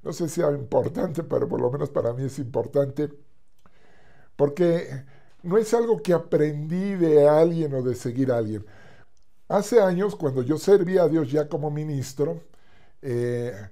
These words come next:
yo fui educado dentro de la organización en la que me he movido a pensar que la salvación,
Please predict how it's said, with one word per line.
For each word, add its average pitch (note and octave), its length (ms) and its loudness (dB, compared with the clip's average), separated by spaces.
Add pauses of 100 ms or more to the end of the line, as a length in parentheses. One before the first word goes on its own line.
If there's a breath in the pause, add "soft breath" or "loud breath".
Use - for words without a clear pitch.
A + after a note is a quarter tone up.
(200 soft breath)
yo D#3 140 0
fui G#3+ 220 0
educado F3 800 6
dentro B2+ 360 2
de B2 100 4
la A#2+ 140 4
organización A#2+ 720 -2
en D#3+ 80 -4
la A#2+ 100 -2
que G#2 300 -6 (340 soft breath)
me B2 160 -4
he C#3+ 40 -2
movido C#3 600 -2 (380 loud breath)
a B2 300 -4
pensar C#3 560 -2
que D3+ 120 -4
la C3+ 120 -2
salvación, A#2+ 720 -8